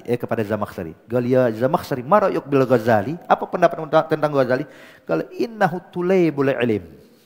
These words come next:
Ya. Murid penuntut ilmu yang kecil, ya.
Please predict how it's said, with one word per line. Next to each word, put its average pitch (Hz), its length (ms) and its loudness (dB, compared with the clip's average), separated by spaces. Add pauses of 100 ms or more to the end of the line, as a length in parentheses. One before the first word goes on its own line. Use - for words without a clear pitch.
Ya. 110 180 -14 (540)
Murid 151 320 -2 (480)
penuntut 180 320 -6
ilmu 170 160 -4
yang 165 160 2
kecil, 104 480 0 (160)
ya. 117 240 -6